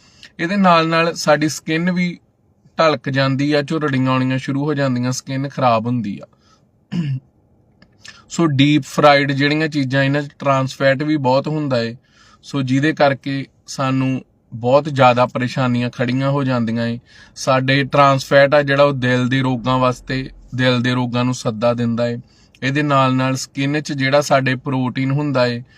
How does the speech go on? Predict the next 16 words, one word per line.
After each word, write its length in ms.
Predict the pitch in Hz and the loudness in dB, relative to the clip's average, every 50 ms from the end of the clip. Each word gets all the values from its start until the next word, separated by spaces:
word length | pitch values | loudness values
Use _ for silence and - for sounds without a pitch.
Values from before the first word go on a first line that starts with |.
| - - - _ - | -20 -20 -20 _ -8
ਉਹਨੂੰ 320 | - 127 139 156 160 160 156 | -6 -4 -2 -2 -2 -2 -4
ਵੀ 160 | 165 160 156 | -2 -2 0
ਉਹ 240 | 156 160 160 156 - _ _ _ _ _ _ - | 0 0 0 -2 -4 _ _ _ _ _ _ -6
ਡੈਮੇਜ 420 | 131 135 135 131 127 127 127 123 123 | -2 0 0 2 2 0 0 -2 0
ਕਰਦਾ 400 | - 139 131 123 113 113 123 123 | 0 0 0 0 0 0 0 2
ਏ 120 | 127 127 | 0 0
ਟਰਾਂਸ 400 | - 139 127 123 120 120 113 - | -2 -2 -2 -2 -2 -2 -4 -6
ਫੈਟ। 300 | - 123 117 110 104 120 120 _ _ _ _ - _ _ _ - | -6 -6 -6 -6 -6 -10 -16 _ _ _ _ -20 _ _ _ -20
ਸੋ 500 | - - 131 131 131 135 131 127 123 - _ _ _ _ _ _ _ _ - - | -16 -10 -8 -6 -4 -4 -4 -6 -8 -10 _ _ _ _ _ _ _ _ -4 -2
ਇਹਨੂੰ 300 | 139 143 151 156 156 147 | 0 0 2 2 0 0
ਅਸ-, 180 | 135 - - - | -2 -6 -10 -8
ਸਾਨੂੰ 420 | - 147 143 135 135 135 131 117 | -4 0 0 2 2 2 2 2
ਬਿਲਕੁਲ 520 | 113 127 135 147 156 143 - 143 135 135 | 2 2 2 2 0 -2 0 0 0 2
ਨਹੀਂ 220 | 131 127 127 135 135 | 2 2 0 0 -2
ਖਾਣਾ 280 | - 143 127 120 117 | 0 0 0 0 0
ਚਾਹੀਦਾ। 420 | 107 - 104 104 101 98 98 - | -2 -4 -6 -6 -6 -8 -10 -14